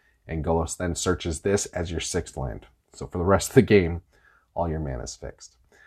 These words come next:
Now, this card can only go in five colored decks because it has a five colored activated ability.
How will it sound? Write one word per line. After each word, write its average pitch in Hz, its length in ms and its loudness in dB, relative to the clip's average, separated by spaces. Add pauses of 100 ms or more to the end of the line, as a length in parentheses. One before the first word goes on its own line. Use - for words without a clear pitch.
(140)
Now, 104 160 2
this 110 180 4
card 123 380 8
can 151 400 6
only 135 260 10
go 107 240 6
in 95 80 2
five 92 300 0
colored 104 340 2
decks 82 260 -4
because 90 280 -4
it 90 40 0
has 87 100 0
a 82 60 -4
five 90 320 0
colored 92 300 -2
activated 101 560 4
ability. 80 460 4